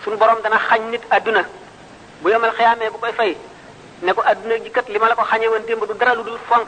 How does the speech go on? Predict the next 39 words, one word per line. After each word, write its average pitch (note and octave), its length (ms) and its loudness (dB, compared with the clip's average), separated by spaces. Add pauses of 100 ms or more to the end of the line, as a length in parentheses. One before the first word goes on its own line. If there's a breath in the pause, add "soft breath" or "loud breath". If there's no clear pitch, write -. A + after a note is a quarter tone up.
gi G#3+ 80 -2
ma A3 100 2
la A3+ 100 4
fonk G#3+ 240 0
rek A3+ 160 2 (100)
ak G3 160 0
doyadil A3+ 280 0
gi A#3 60 -6
ma A3+ 120 4
doyadil G#3+ 300 0
adduna G#3 260 0
moo G#3+ 120 2
tax G3 120 -4
ma G#3+ 180 0
ëppale A3+ 240 2
la G#3+ 80 0
ko.'" F#3 140 0 (3000)
Na D#3+ 180 2
doomu A#3 200 0
aadama A3+ 320 0
bi A3+ 180 -12 (140)
bu E3 80 -10
fekkee A3 220 -2
ne A3+ 80 0
bëgg A3 180 -4
naa A3+ 120 2
nekk A3+ 260 -2
jullit A3 220 -8 (100)
bu G3 80 0
ragal A#3 180 4
Yàlla, A3+ 280 2
na G#3 100 -4
xelam A3+ 400 -2
di - 80 -6
xalal A3 360 0
dem A3 220 0
ci A#3 200 -6 (200)
sukuraat A3+ 340 2 (220)
dee A3 160 2